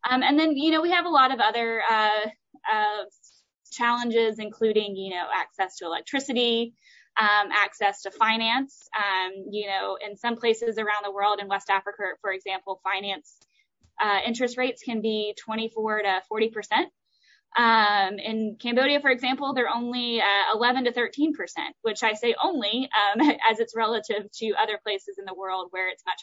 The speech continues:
higher. Um, so we're continuing to work, um, with local partners and, uh, others to find solutions to this. You know, how do we help bridge that gap?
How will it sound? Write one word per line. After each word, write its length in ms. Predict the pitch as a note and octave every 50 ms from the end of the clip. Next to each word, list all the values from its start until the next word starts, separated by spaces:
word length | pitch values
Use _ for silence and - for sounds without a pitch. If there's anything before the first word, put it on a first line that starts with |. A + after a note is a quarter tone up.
| - -
higher. 380 | G3 F#3 F3+ E3+ E3+ F3 E3+ - _ _ _ _ _ _ _ _ -
Um, 160 | A3+ A3+ A3+
so 180 | A3 A3+ B3 A#3
we're 140 | A#3 B3+ B3
continuing 540 | C4+ B3 A#3 B3+ C#4 C#4 C#4 C#4 C4+ C4+ C4
to 100 | - A#3+
work, 300 | G#3 G#3+ G#3+ G#3+ G#3+ - _ _ _ -
um, 300 | G#3 G#3 G3+ G3 F#3+ F#3+ G3 E3+ -
with 180 | G3 A3+ A3+ G#3+ A3
local 280 | A#3 A3+ A3 G#3 G3+
partners 640 | - C4+ C4+ - C4 B3+ B3 B3 B3 A#3+ A#3+ A3+ A#3 - - G3+ G3+ G3 G3 G3 G3
and, 160 | G3 G3 G3 - _ _ _ _ _ _ _ _ - G#3+
uh, 720 | G3+ G3+ G3+ F#3+ F#3 F3 F3 F#3 F3+ - - - - C4
others 320 | B3 B3+ B3 B3 A#3+ A#3+
to 160 | - A3+ G#3 G#3+ -
find 560 | - G#3+ G#3+ G#3+ G#3 G#3 G#3 G3+ G#3 G3+ G3 - - -
solutions 760 | _ - A3 A3+ A#3+ C4 C4 - C#4+ C#4 C#4 C#4+ C#4+ C4+ -
to 100 | D#4 C#4
this. 280 | C#4+ D#4 F#4 F#4 - -
You 100 | A#3 A3
know, 120 | G#3+ G3 G#3
how 240 | - - G#3 A3 A3+
do 120 | A3+ A3+
we 260 | G#3+ G3 A3+ A3+ A3+ A#3
help 220 | G#3 G#3 G3+ -
bridge 260 | - G3+ G3+ G3 - -
that 160 | - F#3 - - -
gap? 280 | F#3+ F#3+ G#3 A3+ D4